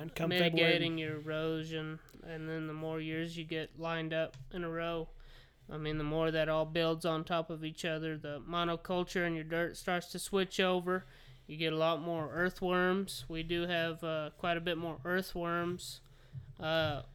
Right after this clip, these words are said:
Speaker 2: the last several years prior to eighteen,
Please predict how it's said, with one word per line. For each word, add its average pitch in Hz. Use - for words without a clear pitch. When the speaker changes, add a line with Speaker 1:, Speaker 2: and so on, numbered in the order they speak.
Speaker 2:
the 185
last 175
several 208
years 180
prior 180
to 160
eighteen, 185